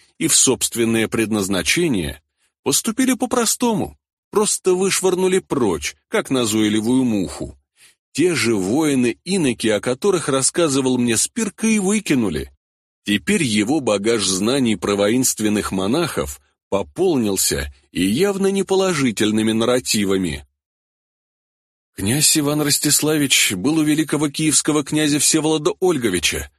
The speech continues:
Болей ничего не знаю", — сказал Спиридон. "Придётся с ним серьёзно поговорить и макнуть в реальность головой, а то настроил облачных замков".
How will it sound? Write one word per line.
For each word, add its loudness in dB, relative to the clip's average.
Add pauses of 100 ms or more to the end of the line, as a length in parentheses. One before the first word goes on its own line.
(360)
Болей -2 (420)
ничего 2
не 2
знаю", — -2 (360)
сказал 0
Спиридон. -2 (800)
"Придётся 0
с 0
ним 0
серьёзно 0
поговорить 0
и 0
макнуть -2
в -6
реальность 0
головой, 0 (240)
а -4
то 0 (260)
настроил 2
облачных 0
замков". -2